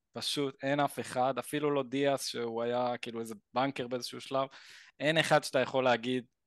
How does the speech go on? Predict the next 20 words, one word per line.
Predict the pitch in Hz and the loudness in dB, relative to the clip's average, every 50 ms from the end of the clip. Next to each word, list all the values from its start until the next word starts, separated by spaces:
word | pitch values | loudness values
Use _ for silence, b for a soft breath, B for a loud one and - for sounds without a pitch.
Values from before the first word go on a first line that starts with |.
| _ _ _ _ _ _ _ _ - | _ _ _ _ _ _ _ _ -2
כאילו, | - 123 117 117 113 113 113 113 113 113 | 0 2 2 2 2 2 2 2 2 2
להיות | 117 135 143 147 - | 4 4 4 2 2
בטוח | 143 139 127 - 160 151 147 147 131 - - - _ _ _ _ _ _ | 0 -2 0 4 8 8 8 8 8 4 -6 -10 _ _ _ _ _ _
ש-, | - - | -2 2
שתבוא | 139 131 131 123 - 139 127 123 127 131 - - 131 120 135 147 147 | 2 2 2 2 2 2 2 2 2 0 2 2 2 4 6 6 8
ההדלפה | 143 143 123 131 131 123 - - 147 151 160 165 | 8 6 6 4 0 0 2 4 6 6 8 8
או | 156 143 131 127 127 123 | 6 6 4 2 0 0
יפורסמו | 123 123 - - 127 117 - - 131 131 139 139 | -2 -4 -6 -10 -18 -14 -6 -4 -2 2 4 4
ההרכבים, | 135 120 - - 127 120 135 156 160 180 185 - B B B B B B _ _ | 4 2 2 -2 -2 2 4 4 4 4 2 -2 B B B B B B _ _
כאילו, | - 196 208 214 214 208 196 190 185 - _ _ _ _ _ _ _ | 4 6 8 8 8 8 8 6 4 -2 _ _ _ _ _ _ _
שלא | - - 170 165 175 180 | -2 0 6 8 8 8
יתחיל | 170 - - 175 160 | 8 6 6 4 4
לדפוק | 147 - - 160 156 - | 4 4 2 2 2 4
לך | - | 4
הלב | 151 139 135 131 139 139 123 117 | 6 6 6 6 4 2 2 -2
לפני, | 123 123 - - 127 117 104 104 _ | -8 -8 -6 -6 -6 -6 -6 -6 _
כאילו, | - 117 117 | -8 -8 -2
אין, | - 165 180 190 | 2 4 4 4
אין | 202 - 175 185 180 | 4 4 4 6 6
אף, | 165 - | 4 2